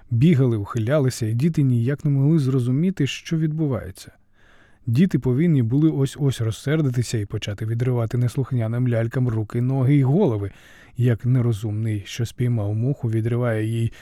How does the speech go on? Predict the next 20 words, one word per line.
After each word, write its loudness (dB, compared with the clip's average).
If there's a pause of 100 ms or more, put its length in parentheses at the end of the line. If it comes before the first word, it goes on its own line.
(120)
слюдяні 4
крильця 0
і 0
тоненькі -2
лапки, -2
а -4
потім -2 (200)
сує 2
у 6
рот, 0
не 0
розуміючи, 0
що -8
робить. -10 (480)
Маревом, 0 (280)
хибним 4
баченням 0
проступило -2 (640)
безформні 2
колони, -2